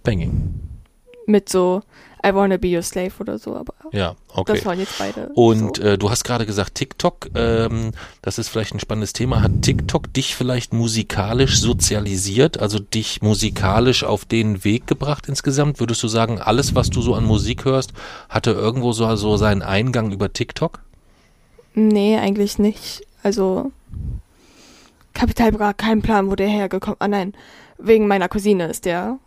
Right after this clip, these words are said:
Speaker 2: <laughs> Das war sehr verstörend.
Speaker 1: Mhm.
Speaker 2: Ähm, und, äh, also, ich denk nicht, dass das mich so beeinflusst hat, weil ich hab so zwei Videos gesehen, wo es eigentlich so gar nicht um Musik ging oder so. Ich, kein Plan, irgendwer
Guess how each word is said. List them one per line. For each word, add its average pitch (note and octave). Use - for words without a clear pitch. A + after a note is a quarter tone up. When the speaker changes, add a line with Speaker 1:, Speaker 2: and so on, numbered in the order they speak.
Speaker 2:
<laughs> -
Das G#3
war G3+
sehr G3
verstörend. G3+
Speaker 1:
Mhm. A2+
Speaker 2:
Ähm, A3+
und, G#3+
äh, -
also, F#3
ich A3+
denk A#3
nicht, B3
dass -
das -
mich G3+
so -
beeinflusst F3+
hat, G#3+
weil F#3
ich -
hab -
so F3+
zwei B3+
Videos B3
gesehen, G3+
wo G3
es G3
eigentlich G#3+
so G3+
gar F#3+
nicht G#3
um F#3
Musik F#3+
ging G#3+
oder F#3
so. G3+
Ich, G3
kein G3
Plan, F#3
irgendwer F3